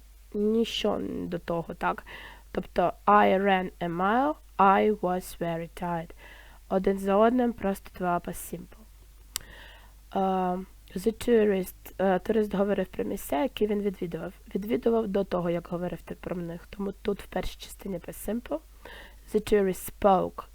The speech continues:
about places he had visited. Так, е, коли Майк був дитиною, він вивчав музику.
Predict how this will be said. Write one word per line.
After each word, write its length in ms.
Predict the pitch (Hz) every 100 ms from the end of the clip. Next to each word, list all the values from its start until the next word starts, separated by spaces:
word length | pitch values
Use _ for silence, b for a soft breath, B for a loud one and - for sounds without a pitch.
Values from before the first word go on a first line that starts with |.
| - -
about 460 | 185 170 160 165 - -
places 580 | 175 214 - 302 - - B B B -
he 460 | - - 220 240 - - -
had 400 | 226 196 196 -
visited. 640 | 196 190 180 160 - 117 - - - - - - - - - - B B B B B -
Так, 340 | 185 147 - - - 220 -
е, 480 | 202 202 202 202 196 202 - - -
коли 340 | - 202 220
Майк 300 | 208 190 180
був 120 | - 175
дитиною, 680 | 180 - 269 294 277 247 233
він 300 | 190 214 214
вивчав 400 | 190 - 175 175
музику. 540 | 208 202 175 160 -